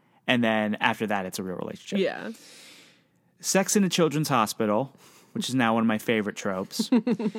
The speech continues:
Speaker 1: Uh, sports romance, rugby hero, curvy heroine, artist heroine, bad stepbrother, bad mom, bad
Speaker 2: Mm.
Speaker 1: stepmom.
Speaker 2: Yeah.
Speaker 1: Girlfriend with bad advice.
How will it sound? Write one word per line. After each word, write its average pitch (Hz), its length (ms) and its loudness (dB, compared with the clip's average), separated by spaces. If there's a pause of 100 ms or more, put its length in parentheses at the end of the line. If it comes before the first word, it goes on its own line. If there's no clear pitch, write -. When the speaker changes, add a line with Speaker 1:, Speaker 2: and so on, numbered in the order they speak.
(300)
Speaker 1:
Uh, 120 340 4
sports 185 360 2
romance, 165 720 2 (200)
rugby 135 340 2
hero, 123 640 2 (260)
curvy 185 380 0
heroine, 127 640 0 (580)
artist 151 300 4
heroine, 98 560 -2 (720)
bad 135 240 4
stepbrother, 113 800 2 (680)
bad 107 260 0
mom, 101 500 0
bad 175 200 -2
Speaker 2:
Mm. - 260 -4
Speaker 1:
stepmom. 92 400 -8
Speaker 2:
Yeah. 156 240 -10 (1300)
Speaker 1:
Girlfriend 214 400 4
with 208 120 2
bad 156 220 6
advice. 101 720 0